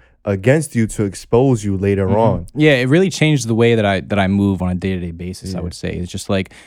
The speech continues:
Speaker 2: I used to be, like, very open and, and, like, trusting of basically anyone that was around me. And,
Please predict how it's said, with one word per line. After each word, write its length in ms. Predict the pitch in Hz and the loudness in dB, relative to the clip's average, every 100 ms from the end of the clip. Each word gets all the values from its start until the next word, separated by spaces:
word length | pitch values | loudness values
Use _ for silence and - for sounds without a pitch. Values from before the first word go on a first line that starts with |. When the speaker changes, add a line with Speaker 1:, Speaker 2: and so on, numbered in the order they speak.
| _ _ | _ _
Speaker 2:
I 80 | 104 | -4
used 240 | 120 131 | -2 -2
to 80 | 123 | -6
be, 220 | 101 107 | -4 -4
like, 180 | 104 95 | -4 -6
very 280 | 95 113 104 | -4 -2 -2
open 360 | 90 107 110 107 | -4 -4 -2 -2
and, 200 | 95 - | -2 -4
and, 160 | 98 | -4
like, 300 | 98 95 - - | -2 -4 -8 -10
trusting 420 | - 110 - 104 | -4 -2 0 0
of 160 | 95 - _ - | -2 -6 _ -2
basically 340 | 139 131 117 | -2 0 0
anyone 380 | 107 110 110 107 | 2 2 2 0
that 100 | 92 | 0
was 220 | 95 92 - | -4 -8 -10
around 360 | 98 98 110 | -6 -2 0
me. 140 | 123 113 104 - - - | -2 -4 -10 -18 -20 -12
And, 340 | 98 95 87 | -8 -6 -8